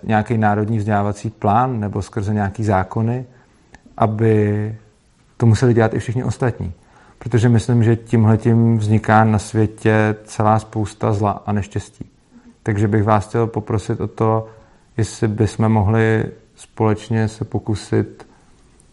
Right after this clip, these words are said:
nějakým způsobem, řekněme, necpat to, co považujeme za správný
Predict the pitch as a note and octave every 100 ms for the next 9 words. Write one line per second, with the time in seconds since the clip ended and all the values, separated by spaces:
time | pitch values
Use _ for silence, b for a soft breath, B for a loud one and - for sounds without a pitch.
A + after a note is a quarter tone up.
0 | - G#2+ G#2 A2+ G#2+ - A2 - G#2 A2
1 | G#2+ G#2+ G#2 G#2 G2 G2 - G#2+ G#2 G2+
2 | G2 G2+ - b b _ _ _ _ _
3 | - A#2 B2 - B2+ A#2 - - A#2+ A#2
4 | A2 A2 A2+ G2+ A2 A2+ A2 G#2+ - -
5 | G#2+ G#2+ - - G2+ G2+ G#2 G2+ G2+ G2+